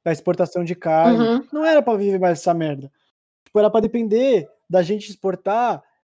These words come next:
Speaker 1: co-, é, p-, produtos manufaturados, ba-, é, coisa de tecnologia, outras coisas
Speaker 2: Uhum.
Speaker 1: que pra, pra fazer a nossa, a nossa economia girar, não isso.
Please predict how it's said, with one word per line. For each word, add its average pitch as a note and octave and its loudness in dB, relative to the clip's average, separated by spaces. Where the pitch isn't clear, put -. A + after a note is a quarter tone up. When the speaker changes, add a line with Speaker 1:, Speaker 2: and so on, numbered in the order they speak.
Speaker 1:
co-, G3 -4
é, F#3 2
p-, G3+ -10
produtos G3 -4
manufaturados, A3+ -2
ba-, F#3 -4
é, F3 2
coisa G3 0
de - -10
tecnologia, G3 0
outras B3+ -2
coisas A#3 4
Speaker 2:
Uhum. C4+ -6
Speaker 1:
que G3+ -10
pra, G3 -4
pra F#3 -2
fazer F3+ -2
a F3 0
nossa, E3+ -6
a E3 -2
nossa E3 -4
economia F3 -4
girar, F3 0
não D4 -2
isso. B3 -6